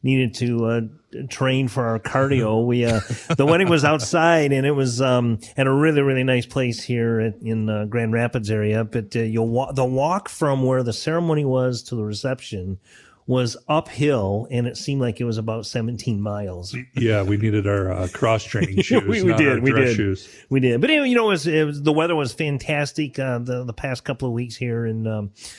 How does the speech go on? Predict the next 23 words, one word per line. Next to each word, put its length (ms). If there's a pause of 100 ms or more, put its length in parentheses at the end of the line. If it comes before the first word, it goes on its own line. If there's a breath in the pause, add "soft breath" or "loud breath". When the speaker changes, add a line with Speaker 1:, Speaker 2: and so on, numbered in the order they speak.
(320 loud breath)
Speaker 1:
Northwest 380
Ohio. 440
As 140
you 140
all 120
know 220
that 140
are 80
listening, 460
it's 120
been, 360
uh, 200
hot, 340
and 420
summer, 560
uh, 400
is, 120
like, 200
upon 360
us, 180
which 220
is 160
awesome. 600